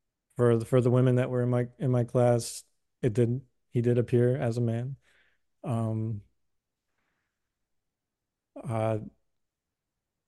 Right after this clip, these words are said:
that, that feeling that you've, you've always felt as a songwriter, that comes into you, that moves through you as you're playing, that feels like something greater is happening here.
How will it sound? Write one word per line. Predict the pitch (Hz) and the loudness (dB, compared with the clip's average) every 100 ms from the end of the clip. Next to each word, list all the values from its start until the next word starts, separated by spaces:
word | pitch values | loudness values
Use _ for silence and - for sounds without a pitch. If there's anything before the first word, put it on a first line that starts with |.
| _ _ _ _ _ _ _ _ _ _ _ _ _ _ _ _ | _ _ _ _ _ _ _ _ _ _ _ _ _ _ _ _
that, | 120 | 0
that | 131 143 | 2 0
feeling | - 147 151 135 | 2 6 6 6
that | 120 | 4
you've, | 127 139 135 123 | 4 4 4 2
you've | - 135 131 | -2 2 4
always | 147 156 - | 6 4 2
felt | 151 120 - _ | 0 0 -4 _
as | 131 120 | -2 -2
a | |
songwriter, | 113 127 120 113 107 92 - _ _ _ _ _ _ _ _ _ _ - | 2 2 4 2 0 -4 -14 _ _ _ _ _ _ _ _ _ _ -2
that | 120 117 | -2 2
comes | 131 131 127 | 4 6 6
into | 131 120 135 | 4 2 4
you, | 135 | 6
that | 127 | 6
moves | 120 131 135 - | 4 4 2 0
through | 131 131 | 4 4
you | 135 131 | 6 4
as | 127 123 | 4 0
you're | 123 | -4
playing, | - 135 127 127 131 | -4 0 2 4 4
that | 123 123 | 2 2
feels | 139 127 | 2 4
like | 135 120 - _ _ _ _ _ _ _ _ _ _ | 2 0 -8 _ _ _ _ _ _ _ _ _ _
something | - - 147 139 135 131 | -8 -2 2 2 2 2
greater | 123 127 120 | 6 6 6
is | 117 - | 4 2
happening | 113 117 127 123 | 0 0 2 2
here. | 127 131 143 | 2 0 -2